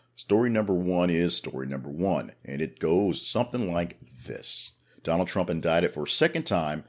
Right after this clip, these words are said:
in classified documents investigation. The second time a pre-, uh, a former president has been, or the first time a former president has been indicted. Of course, the first time he was indicted, he was, um, still the president, I, I guess, technically. Uh, but second time he's been indicted,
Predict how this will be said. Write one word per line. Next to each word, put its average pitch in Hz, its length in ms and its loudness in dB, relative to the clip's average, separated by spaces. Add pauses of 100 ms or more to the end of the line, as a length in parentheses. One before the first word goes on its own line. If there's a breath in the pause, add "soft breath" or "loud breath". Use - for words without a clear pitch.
(140)
in 87 100 -8
classified 101 460 0
documents 85 380 0
investigation. 76 580 -6 (160)
The - 60 -2
second 220 420 4
time 123 420 6 (380 loud breath)
a 110 80 4
pre-, 113 340 8
uh, 98 200 8 (140)
a - 80 6
former 160 380 4
president 76 460 -2
has 85 240 2
been, 78 320 -4
or 85 100 2
the 82 60 -2
first 170 180 4
time 135 120 4
a 98 80 6
former 113 280 2
president 82 360 0
has 76 40 -4
been 73 40 -4
indicted. 71 380 0
Of 85 80 -4
course, 90 240 2
the 87 60 -8
first 95 200 0
time 92 100 0
he 87 40 0
was 80 80 -2
indicted, 82 200 0
he 82 80 -2
was, 80 240 -2
um, 80 300 -4 (380)
still 73 280 -6
the - 120 -16
president, 85 540 -2
I, 67 200 -8
I - 20 -8
guess, 64 280 -10
technically. - 520 -4 (320 loud breath)
Uh, 208 280 6
but - 260 4
second 156 280 2
time 127 360 4
he's 104 160 0
been 87 160 -2
indicted, 123 500 2